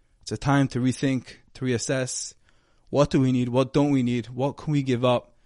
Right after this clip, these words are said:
in order to make more room for HaKadosh Baruch Hu and the Shekhinah. As we commence the Parshias of the Mishkan, of the Mizbeach, of the Big Day Kehuna, in Yoni Kedusha, we all tap into this and remind ourselves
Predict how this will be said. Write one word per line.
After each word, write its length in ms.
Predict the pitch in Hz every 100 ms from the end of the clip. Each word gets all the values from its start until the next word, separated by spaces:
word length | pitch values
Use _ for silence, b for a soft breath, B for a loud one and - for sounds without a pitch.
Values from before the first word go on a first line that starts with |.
| _ _ -
in 60 |
order 240 | - 127 123
to 120 | 123
make 180 | 120 117
more 120 | 120
room 200 | 127 127
for 140 | 101
HaKadosh 360 | 101 110 117 104
Baruch 220 | 123 120
Hu 60 | 120
and 80 | 107
the 40 |
Shekhinah. 440 | 101 139 120 95 110 - -
As 200 | - 120
we 60 | 123
commence 380 | - 135 156 -
the 120 | 131
Parshias 960 | - 147 143 - 120 98 - - - - _ _ _ _ _
of 140 | - 107
the 80 | 107
Mishkan, 640 | 156 - 135 120 104 113 -
of 120 | -
the 60 | 110
Mizbeach, 640 | 110 107 - 147 139 120 117
of 80 |
the 80 | 120
Big 200 | 117 131
Day 120 | 127
Kehuna, 560 | 120 123 143 143 117 110 - _ _ _ -
in 100 | 123
Yoni 180 | 131
Kedusha, 680 | 127 127 143 135 135 117 110 - _ _ _ _ _ _ -
we 260 | 127 120 107 _ _
all 320 | - 143 131 110
tap 400 | - 139 131 170
into 240 | 160 139
this 460 | 117 113 - - - b b
and 140 | - 117
remind 400 | 113 123 147 143
ourselves 760 | 123 - 123 117 110 - -